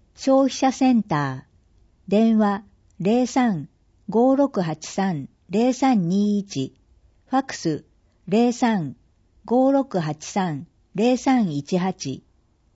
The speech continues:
区ホームページの二次元コードがあります。消費者講座、食品添加物の役割とその安全性。日時、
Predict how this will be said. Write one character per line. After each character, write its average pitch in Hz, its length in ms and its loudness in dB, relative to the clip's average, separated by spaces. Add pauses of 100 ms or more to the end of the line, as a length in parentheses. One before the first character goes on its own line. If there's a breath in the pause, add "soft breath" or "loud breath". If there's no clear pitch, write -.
(380)
区 285 200 4
ホ 233 220 2
ー - 20 4
ム 240 160 4
ペ 254 240 2
ー 233 40 2
ジ 190 140 -4
の 156 160 -2
二 160 220 -2
次 208 100 2
元 247 300 2
コ 262 200 2
ー 240 40 -2
ド 190 140 2
が 143 120 0
あ 135 80 0
り 143 160 -4
ま 143 160 -2
す。 - 240 -16 (2000)
消 277 300 4
費 277 120 0
者 269 220 0
講 269 320 4
座、 147 280 -2 (520)
食 208 340 0
品 285 280 2
添 277 300 2
加 285 140 2
物 233 260 -2
の 185 140 0
役 160 320 0
割 208 280 2
と 180 240 0
そ - 180 -2
の 226 260 2
安 226 220 4
全 214 260 2
性。 185 500 -2 (800)
日 254 320 0
時、 151 260 -4